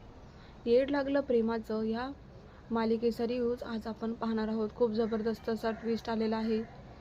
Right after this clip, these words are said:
निखिलला मारण्याचा आरोप हा रायावरती आलेला असतो आणि त्यामुळेच मंजिरीने त्याला धक्का मारून बाहेर हकलून दिलेलं असतं. पण मंजिरीला तिच्या चुकीची जाणीव होते आणि म्हणून ती पुन्हा एकदा रायाची माफी मागताना दिसणार आहे. पुढे आता घोरपडे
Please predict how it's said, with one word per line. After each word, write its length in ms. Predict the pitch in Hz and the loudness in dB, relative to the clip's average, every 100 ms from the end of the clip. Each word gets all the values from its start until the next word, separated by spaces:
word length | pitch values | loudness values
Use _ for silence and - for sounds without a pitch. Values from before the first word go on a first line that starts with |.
| - - - | -18 -10 0
निखिलला 460 | 233 277 285 285 | 2 4 2 2
मारण्याचा 560 | 277 254 226 226 233 226 | 2 2 2 2 0 0
आरोप 360 | 220 233 226 233 | -2 -2 -2 0
हा 140 | 220 226 | 0 0
रायावरती 540 | 226 214 220 214 214 233 | -2 0 0 0 -2 -2
आलेला 320 | 208 214 214 | 0 0 0
असतो 340 | 214 - 220 214 - | -2 0 -2 -2 -2
आणि 140 | 214 208 | 0 0
त्यामुळेच 440 | 214 226 233 220 | 0 2 0 -2
मंजिरीने 420 | 226 220 226 226 226 | 0 2 4 2 0
त्याला 180 | 226 | 0
धक्का 320 | 220 226 - 220 | -2 -2 -4 -4
मारून 280 | 220 220 | -2 0
बाहेर 200 | 220 226 | 0 2
हकलून 360 | 240 226 214 208 | 0 0 0 0
दिलेलं 280 | 208 208 208 | 0 -2 -2
असतं. 320 | 208 - 208 - - - - - - | -4 -4 -6 -8 -18 -18 -18 -16 0
पण 100 | 226 | 4
मंजिरीला 460 | 226 220 214 220 233 | 6 4 2 0 0
तिच्या 200 | 226 226 | 0 -2
चुकीची 400 | 214 214 226 233 | -2 -4 -4 -2
जाणीव 320 | 226 214 226 | 0 0 2
होते 200 | 226 226 | 0 2
आणि 180 | 226 214 | 2 4
म्हणून 300 | 220 233 226 220 | 2 2 0 -2
ती 60 | |
पुन्हा 320 | 220 220 220 | -2 0 2
एकदा 220 | 226 214 220 | 0 0 0
रायाची 380 | 214 214 208 226 | 0 0 0 0
माफी 280 | 214 202 | 0 0
मागताना 440 | 208 208 202 208 220 | -2 -2 -4 -2 -2
दिसणार 400 | 220 - 214 214 | -2 -4 -6 -2
आहे. 260 | 208 208 208 - - - - - - | -2 -2 -4 -10 -18 -16 -16 -16 0
पुढे 140 | 226 233 | 4 4
आता 260 | 233 226 | 4 0
घोरपडे 540 | 220 240 214 226 226 | -2 -2 -2 0 0